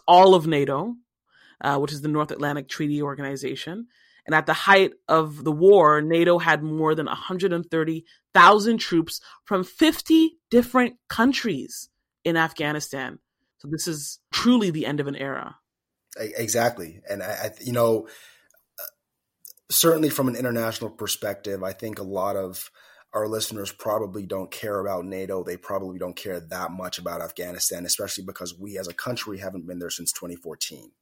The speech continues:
Speaker 2: right? But it was important to discuss this because there are soldiers who were fighting in that war who weren't born when that war started.
Speaker 1: Right.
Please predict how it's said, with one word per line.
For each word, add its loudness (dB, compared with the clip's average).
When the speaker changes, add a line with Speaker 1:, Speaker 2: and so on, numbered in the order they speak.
Speaker 2:
right? -12
But 2
it -2
was -4
important 0
to -4
discuss 0
this -4
because -8
there 6
are 8
soldiers 4
who -4
were 2
fighting 2
in -4
that -4
war 0
who -4
weren't 2
born 2
when 2
that 2
war 2
started. 0
Speaker 1:
Right. -16